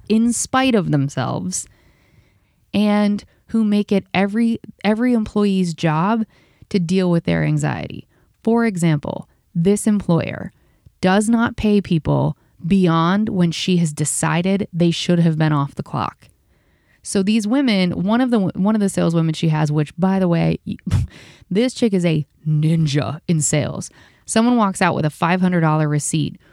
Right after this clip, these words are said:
who initially walked in and was like, "I'm just looking," and meant it and kept trying to leave. And I was letting them leave. And then this chick swoops in and I'm like, "Yo, that person just walked with five hundred dollars worth of merch who was gonna spend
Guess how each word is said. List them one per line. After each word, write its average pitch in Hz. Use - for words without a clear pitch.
who 208
initially 185
walked 170
in 165
and 151
was 151
like, 147
"I'm 175
just 165
looking," -
and 190
meant 175
it -
and 185
kept -
trying 175
to 156
leave. 156
And 156
I 190
was 185
letting 175
them 147
leave. 139
And 196
then 196
this 226
chick -
swoops 190
in 208
and 190
I'm 185
like, 180
"Yo, 175
that 190
person 202
just 185
walked 156
with 170
five 185
hundred 196
dollars 175
worth 165
of 156
merch 156
who 214
was 190
gonna 180
spend 165